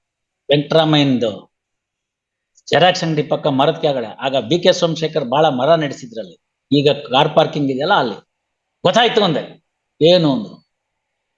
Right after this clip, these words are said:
We have become fifty percent owner of the property, suit schedule property in there. Wonderful ಅಂದ್ರು. "ಹೋಗು ನಡಿ" ಅಂತೇಳಿ ಅಲ್ಲಿ ಕಡಲೆ ಬೀಜ, ನಂದಿನಿ ಬರ್ಫಿ ಅವೆರಡ ತಿಂತಿದ್ದಿದ್ದು. ಅದಕ್ಕೆ ಹೋಗಿ ಅದ್ ತಗೊಂಬಂದು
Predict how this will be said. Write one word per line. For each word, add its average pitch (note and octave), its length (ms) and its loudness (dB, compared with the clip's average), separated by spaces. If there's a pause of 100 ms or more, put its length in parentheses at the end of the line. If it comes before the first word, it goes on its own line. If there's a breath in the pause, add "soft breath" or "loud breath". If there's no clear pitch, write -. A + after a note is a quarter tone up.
(360)
We D3+ 60 6
have D#3 200 4
become F#3 260 -2
fifty F#3 320 2
percent F3 380 -2
owner E3 320 0
of D3+ 160 -2
the F3 140 -8
property, D3 380 -4
suit D3+ 220 -2
schedule C#3 260 -4
property B2+ 440 -6
in F2+ 80 -12
there. - 140 -20 (1300)
Wonderful E3 680 4
ಅಂದ್ರು. G2 200 -6 (500)
"ಹೋಗು E3 140 2
ನಡಿ" D3+ 280 2 (800)
ಅಂತೇಳಿ D#3+ 380 4
ಅಲ್ಲಿ C#3+ 260 -6
ಕಡಲೆ C#3+ 260 2
ಬೀಜ, D3 220 -2 (800)
ನಂದಿನಿ D3 800 0 (680)
ಬರ್ಫಿ - 600 -2 (800)
ಅವೆರಡ E3 160 4
ತಿಂತಿದ್ದಿದ್ದು. E3+ 600 -2 (460)
ಅದಕ್ಕೆ C#3 220 0
ಹೋಗಿ F3 180 2
ಅದ್ F#3 180 -2
ತಗೊಂಬಂದು D3 640 -6